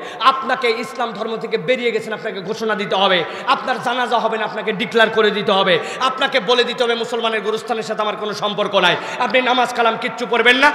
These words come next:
আল্লাহ রসুল মানেন না, ঘোষণা দেন, আপনার সাথে আমার কোনো কথা নাই।" কিন্তু সব বলবেন, আবার মদের লাইসেন্স নেবেন, মদ খাবেন, এটা ইসলাম, মুসলমান এবং আমাদের এই তাহজিব তামাদ্দুনে এটাকে স্বীকৃতি দেয় না, ঠিক কি না? আপনাদের কি মনে হয় যে কথাগুলি বললাম,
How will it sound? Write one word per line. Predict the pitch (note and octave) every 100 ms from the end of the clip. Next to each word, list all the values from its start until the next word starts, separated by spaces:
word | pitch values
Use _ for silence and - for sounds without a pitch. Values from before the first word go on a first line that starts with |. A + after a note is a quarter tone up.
| A3+ A#3
আল্লাহ | A#3+ A3+
রসুল | A3 A#3
মানেন | G#3+ G#3 G3+
না, | F#3
ঘোষণা | F#3+ G3+ G3
দেন, | F3
আপনার | F3+ F#3+ G#3+
সাথে | G3+ F#3
আমার | F3+ D3+
কোনো | D#3+
কথা | D#3+ E3+ D#3
নাই।" | C#3+ - - -
কিন্তু | A3+ G#3
সব | - G3 G3 F3
বলবেন, | G3 F#3+ F3+ - -
আবার | G#3 G3+
মদের | G#3 G#3
লাইসেন্স | A3+ G#3+ B3 A#3 G#3+
নেবেন, | G3+ G3
মদ | G3 G3+ F#3
খাবেন, | F3 E3 - -
এটা | A3+ G#3+
ইসলাম, | A3 - A#3 G#3 F3+ - A#3
মুসলমান | D#4 C#4 B3 A3 G3 C3+ A#3
এবং | A#3+ A3
আমাদের | C#4+ D#4 B3+
এই | A3 A#3 A3
তাহজিব | A3+ G#3 A3+ -
তামাদ্দুনে | E4+ D#4 A3 A#3+ F#3 -
এটাকে | A3+ G#3+ G#3+ F3+ - -
স্বীকৃতি | C4 - A3 F#3+ F3
দেয় | D#3 D3
না, | C3+ A2+
ঠিক | E3+ E3+
কি | G#3+
না? | F3 B2 - - - - - - - - - - - - - - -
আপনাদের | E3+ F3 G3 D#3+
কি | B2+ G3+
মনে | G3 F3
হয় | D3
যে | C3+ E3+
কথাগুলি | F3+ F3 F#3 F#3
বললাম, | E3 A3+ G#3+ E3